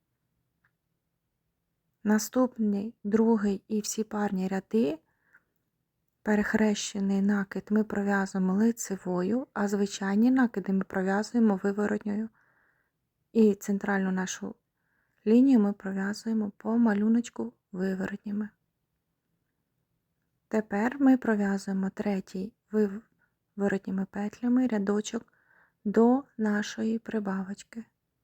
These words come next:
Тепер наша регланна лінія. Знову робимо прибавочку, перехрещена, накид.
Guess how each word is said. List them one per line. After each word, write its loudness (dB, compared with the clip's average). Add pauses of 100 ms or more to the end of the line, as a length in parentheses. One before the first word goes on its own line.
(680)
Тепер -4 (240)
наша 2
регланна 2
лінія. -4
Знову -4
робимо 2
прибавочку, -4
перехрещена, -2 (880)
накид. -4